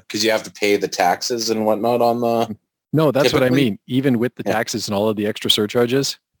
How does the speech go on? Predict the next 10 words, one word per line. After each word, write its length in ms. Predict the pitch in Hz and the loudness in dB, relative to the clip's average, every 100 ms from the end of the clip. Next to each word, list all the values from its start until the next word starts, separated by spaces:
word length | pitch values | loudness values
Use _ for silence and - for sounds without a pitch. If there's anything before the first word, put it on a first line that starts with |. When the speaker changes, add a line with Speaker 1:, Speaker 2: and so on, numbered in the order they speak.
| _ | _
Speaker 1:
Yeah. 280 | 101 92 - _ _ _ - | 0 2 0 _ _ _ -2
Speaker 2:
<laughs> 0 | |
It 560 | - 85 - 87 101 - _ _ - - _ | 2 2 2 2 -2 -6 _ _ -14 -14 _
Speaker 1:
Yeah. 300 | 117 123 123 120 | -2 2 4 2
Speaker 2:
was, 220 | 104 - | 0 -4
it 180 | 131 139 | -2 0
was 220 | 139 113 | 0 0
like, 240 | 123 117 123 | 0 0 0
I 80 | 131 | 2
mean, 260 | 147 139 | 4 2